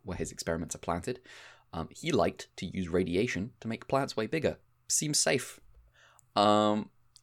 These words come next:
Ide spots that a plant is missing from the very spot that the doctor was killed. The missing plant is the Miroganda,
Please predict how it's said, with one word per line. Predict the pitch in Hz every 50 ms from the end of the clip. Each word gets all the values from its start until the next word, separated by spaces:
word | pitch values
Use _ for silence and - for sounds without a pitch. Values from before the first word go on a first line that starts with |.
| _ -
Ide | - 180 175 180 -
spots | - - 123 - - -
that | - 104
a | 95
plant | - - 101 92 95 -
is | 90 87
missing | 85 85 82 - 104 110 120
from | - - 92
the | 87 82
very | 80 - 82 85 87
spot | - - - 90 - -
that | - - -
the | 85
doctor | - 90 - - -
was | 80 82 -
killed. | - - - 95 85 78 - - - - - - - - - -
The | -
missing | 98 104 107 - 107 95 90
plant | - - 107 98 92 87 - - - _ -
is | 101 85
the | 80 90
Miroganda, | 87 90 95 98 92 85 82 85 90 92 92 90 87 73 -